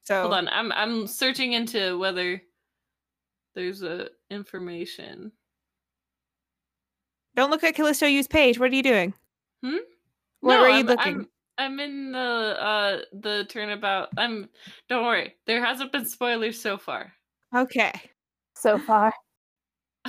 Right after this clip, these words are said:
Speaker 1: So far.
Speaker 2: <laughs> Um, okay. Sorry, friends. We can keep talking about
Speaker 1: No
Speaker 2: other
Speaker 1: worries.
Speaker 2: things.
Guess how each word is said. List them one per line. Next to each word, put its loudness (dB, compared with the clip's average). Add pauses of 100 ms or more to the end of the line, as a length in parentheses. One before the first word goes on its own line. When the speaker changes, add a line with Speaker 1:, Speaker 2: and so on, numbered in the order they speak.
Speaker 1:
So -8
far. 0
Speaker 2:
<laughs> -20 (400)
Um, 2 (1300)
okay. -20 (520)
Sorry, -10
friends. -16
We -8
can 0
keep 2
talking -2
about -2
Speaker 1:
No -2
Speaker 2:
other -2
Speaker 1:
worries. -6
Speaker 2:
things. -16